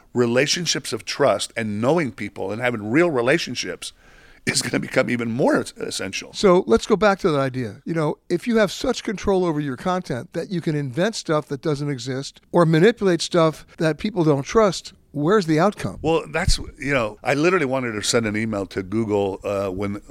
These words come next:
Speaker 1: those, those Pixel phone ads, because we always know we could Photoshop something, right? But ninety-nine percent of the population doesn't know Photoshop en-, well enough to do that. Now, at the touch of a button, instantly, I could literally change an entire photograph I just took on my,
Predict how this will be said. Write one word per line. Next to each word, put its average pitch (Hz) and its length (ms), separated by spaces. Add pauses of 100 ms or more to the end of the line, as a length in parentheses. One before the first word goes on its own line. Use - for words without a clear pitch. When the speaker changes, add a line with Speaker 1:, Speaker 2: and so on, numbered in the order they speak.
(160)
Speaker 1:
those, 101 280
those 104 220
Pixel 107 420
phone 104 280
ads, 92 400
because 120 460
we 143 180
always 165 280
know 127 140
we 113 140
could 92 140
Photoshop 101 540
something, 92 320
right? 120 260
But - 140
ninety-nine 175 480
percent 120 240
of 107 60
the 101 140
population 104 520
doesn't 101 220
know 98 100
Photoshop 101 500
en-, 90 200
well 98 160
enough 98 200
to 98 80
do 117 120
that. - 220
Now, 139 460
at 113 120
the 123 80
touch 143 260
of 110 80
a 110 60
button, 110 300
instantly, 107 520
I 101 60
could 107 160
literally 117 300
change 104 280
an 98 80
entire 101 300
photograph 95 440
I 98 40
just 98 240
took 104 180
on 92 100
my, 92 240